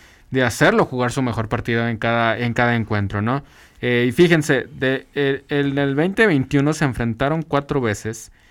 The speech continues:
y, y ambos equipos tienen dos victorias cada uno, o sea, es mu-, es muy parejo, o han sido muy parejos los en-,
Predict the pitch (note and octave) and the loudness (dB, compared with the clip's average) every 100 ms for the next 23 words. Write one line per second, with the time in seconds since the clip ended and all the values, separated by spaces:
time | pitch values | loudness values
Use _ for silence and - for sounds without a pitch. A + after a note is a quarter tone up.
0 | - - _ _ _ - B2 B2 B2 A#2+ | -20 -20 _ _ _ -10 -4 0 2 2
1 | A#2+ B2 B2 _ _ _ _ _ _ _ | 2 0 -4 _ _ _ _ _ _ _
2 | _ _ _ - C#3 D#3+ G3 G3 - D#3+ | _ _ _ -2 4 4 4 2 0 0
3 | F3 E3+ E3+ E3+ D#3 D#3+ - D#3 D3+ - | -2 0 0 2 0 -2 0 2 2 0
4 | C#3+ C3 B2+ E3 A#2 G#2+ A2 G#2+ G#2 G2+ | 0 2 0 -2 -4 -4 -4 -2 -2 -2
5 | G#2+ - B2 C#3+ D#3 D3 C#3+ D3 C3 C#3 | -6 -8 -8 -8 -6 -6 -6 -6 -2 0
6 | D3+ E3 D#3 B2 B2+ - D3+ D#3+ G2+ C3 | 2 2 0 0 -2 0 0 0 0 -2
7 | C#3+ C#3 C3+ C#3+ C#3+ C#3+ A#2+ C3+ B2+ A#2+ | 0 0 0 -2 0 0 0 -4 -8 -6
8 | G#2+ - G#2+ | -6 -6 -8